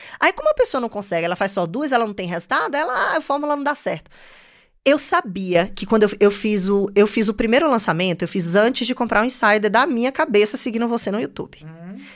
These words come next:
Speaker 1: Deu trinta e cinco mil dólares, que foi o dinheiro do Insider.
Speaker 2: Uhum.
Speaker 1: No primeiro lançamento real, que eu digo assim, eu digo pra Fernanda, eu já lançava antes, né? Isso daí você vai dizer que é um lançamento.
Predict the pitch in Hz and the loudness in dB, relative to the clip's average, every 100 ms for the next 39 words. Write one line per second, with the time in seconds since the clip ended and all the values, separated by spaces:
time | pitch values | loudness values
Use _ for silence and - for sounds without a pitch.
0 | - 170 175 - 240 277 277 254 214 226 | -4 0 0 2 0 2 0 0 -2 -2
1 | 247 196 175 185 - - 196 190 180 180 | 0 2 0 0 -8 -2 0 2 0 0
2 | 190 254 - - - - 147 131 - 117 | -2 -4 -8 -10 -12 -18 -18 -18 -20 -20
3 | 160 - 196 208 220 214 269 285 269 254 | -20 -12 -6 -4 -2 0 0 0 -2 -2
4 | 226 214 196 233 220 190 202 226 247 196 | -2 -2 0 4 4 4 0 -2 -4 -2
5 | 180 190 214 208 220 226 170 165 - 247 | -4 -4 -4 -4 -2 -6 -6 -6 0 2
6 | 330 440 539 494 - 240 269 311 233 233 | 2 2 0 -2 0 0 2 0 0 -2
7 | 214 208 233 240 240 262 254 254 254 254 | -2 -4 -4 -2 -2 -2 -4 -4 -4 -4
8 | 262 262 269 302 254 | -6 -6 -6 -6 -6